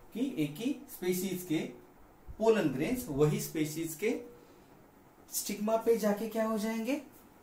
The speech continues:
फर्टिलाइज कर सकते हैं, वहां पे जाके जर्मिनेट कर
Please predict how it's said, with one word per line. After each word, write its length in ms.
फर्टिलाइज 540
कर 160
सकते 300
हैं, 100
वहां 320
पे 100
जाके 280
जर्मिनेट 480
कर 140